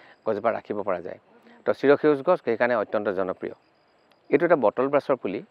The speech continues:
বটল ব্ৰাছটো এইটো ধৰণে আপোনাৰ ইয়াত এটা ফুল ফুলে ৰঙা, যাৰ কাৰণে খুব পপুলাৰ আৰু সেই ফুলটো চৰাই চিৰিকটিৰ কাৰণে খানা হয়।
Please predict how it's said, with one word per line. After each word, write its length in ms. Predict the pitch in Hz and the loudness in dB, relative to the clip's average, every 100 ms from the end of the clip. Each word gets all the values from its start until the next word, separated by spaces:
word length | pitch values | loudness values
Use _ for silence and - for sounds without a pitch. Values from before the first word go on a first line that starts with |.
| _ _ _ _ - | _ _ _ _ -4
বটল 300 | 110 113 170 | 2 4 4
ব্ৰাছটো 280 | 175 175 - | 2 2 0
এইটো 180 | 170 156 | -4 -2
ধৰণে 260 | 156 160 190 | -2 -2 -2
আপোনাৰ 220 | 160 - 143 | -4 -2 -2
ইয়াত 180 | 131 | -2
এটা 140 | 131 139 | 0 -4
ফুল 240 | - 123 139 | -2 -4 -4
ফুলে 200 | 135 131 | -2 0
ৰঙা, 180 | 123 147 | 0 -2
যাৰ 200 | 117 101 | 2 2
কাৰণে 200 | 123 123 123 | 2 -4 -6
খুব 160 | 139 - | -10 -8
পপুলাৰ 360 | - - 135 - | -6 -2 -2 0
আৰু 160 | 120 120 | 0 0
সেই 100 | 135 | -2
ফুলটো 240 | - 117 135 | -6 -6 -6
চৰাই 240 | - 98 110 | 0 0 0
চিৰিকটিৰ 360 | 127 127 123 | -4 -6 -6
কাৰণে 160 | 123 120 | -6 -10
খানা 280 | - 95 110 | -8 -4 -2
হয়। 180 | 117 127 | -2 -6